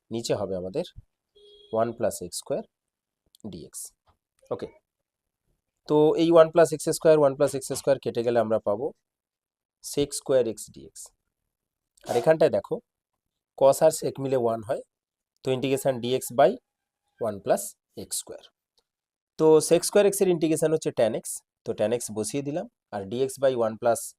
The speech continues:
ঠিক এটা এক্স স্কয়ার প্লাস এ স্কয়ার, এই ফর্মুলা এসে গিয়েছে যে এক্স স্কয়ার প্লাস এ স্কয়ার আকারে, তাহলে ওয়ান by a tan inverse x by a, তো এর মান এখানে ওয়ান, তাই আমরা সরাসরি লিখে দিচ্ছি tan inverse of x plus c। তো এটা হচ্ছে আমাদের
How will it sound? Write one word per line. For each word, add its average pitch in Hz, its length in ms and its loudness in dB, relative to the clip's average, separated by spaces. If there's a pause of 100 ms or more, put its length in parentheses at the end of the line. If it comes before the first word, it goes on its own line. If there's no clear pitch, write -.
(540)
ঠিক 120 200 -8
এটা 120 200 -2
এক্স - 120 -10 (120)
স্কয়ার 127 260 0
প্লাস 110 220 0
এ - 80 -6
স্কয়ার, 98 240 -6
এই 120 120 -6
ফর্মুলা 101 340 -4
এসে - 180 -14
গিয়েছে 95 280 -12
যে 143 100 -6
এক্স - 120 -14 (120)
স্কয়ার 107 240 -6
প্লাস 101 240 -6
এ - 100 -12
স্কয়ার 85 260 -10
আকারে, 92 220 -6 (500)
তাহলে 117 200 -2
ওয়ান 127 220 2
by 135 180 4
a - 100 -8
tan 120 180 -2
inverse 120 340 -8
x - 40 -16 (120)
by 104 160 0
a, - 20 -10 (200)
তো - 40 -20 (100)
এর 127 120 -4
মান 131 160 0
এখানে 127 240 -6
ওয়ান, 120 140 0 (160)
তাই 113 140 -2
আমরা 110 200 -4
সরাসরি 120 400 0
লিখে 104 160 -12
দিচ্ছি - 160 -10 (100)
tan 95 200 -2
inverse 95 340 -10
of 92 60 -6 (120)
x - 20 -16 (640)
plus 175 200 -10 (100)
c। - 20 -12 (580)
তো - 80 -8
এটা 147 120 0
হচ্ছে 160 180 -2
আমাদের 165 180 -4